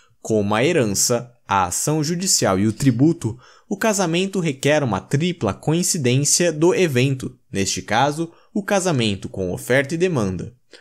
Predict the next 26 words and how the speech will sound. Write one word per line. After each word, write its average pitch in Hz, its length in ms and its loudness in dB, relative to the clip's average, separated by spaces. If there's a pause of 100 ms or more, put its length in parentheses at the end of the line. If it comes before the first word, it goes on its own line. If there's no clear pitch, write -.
(140)
Sem 98 360 -2
uma 95 100 -2
reserva 107 560 2
de 98 100 -4
valor 98 320 0
durável 120 800 2
e 160 80 -4
transferível, 127 1000 0 (320)
a 104 140 2
habilidade 101 520 0
atual 131 420 2
de 127 140 0
um 143 80 2
clã 101 320 -2
de 110 140 -2
um 123 60 2
noivo 117 420 2
para 107 240 -2
suprir 147 500 2
os 110 100 -4
desejos 156 560 2
atuais 135 480 0
do 135 120 -2
clã 208 260 -4
da 196 100 0
noiva 120 540 0